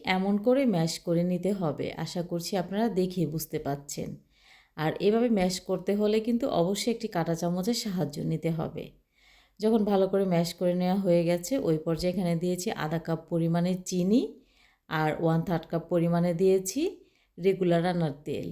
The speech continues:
দিয়ে আবারও খুব ভালো করে মিশিয়ে নিতে হবে। যখন ভালো করে মেশানো হয়ে যাবে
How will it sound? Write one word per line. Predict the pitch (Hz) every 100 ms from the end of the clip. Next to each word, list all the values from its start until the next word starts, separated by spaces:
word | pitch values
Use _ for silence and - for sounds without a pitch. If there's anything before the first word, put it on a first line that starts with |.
| 185
দিয়ে | 165 202 233 - -
আবারও | 165 170 190 214 294
খুব | 294 262 202
ভালো | 180 170 165
করে | 165 170 185
মিশিয়ে | 180 180 165 151
নিতে | 151 156
হবে। | 165 156 - 160 - _ _ _ _ _ 196
যখন | 220 220
ভালো | 190 180 180
করে | 190 190
মেশানো | 190 196 180 185
হয়ে | 185 180 175
যাবে | 190 190 277